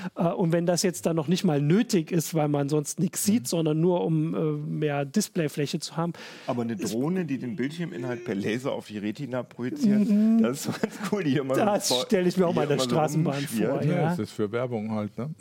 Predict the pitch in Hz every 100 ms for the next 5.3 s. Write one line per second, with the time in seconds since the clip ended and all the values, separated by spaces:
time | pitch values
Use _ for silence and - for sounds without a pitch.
0 | - 285 127 - 220 147 - - - 131
1 | 110 - - - - 180 165 196 190 196
2 | 185 220 247 196 - 247 277 - - 220
3 | - 127 202 120 110 113 107 147 151 139
4 | 123 127 117 110 127 113 104 110 110 113
5 | 110 98 -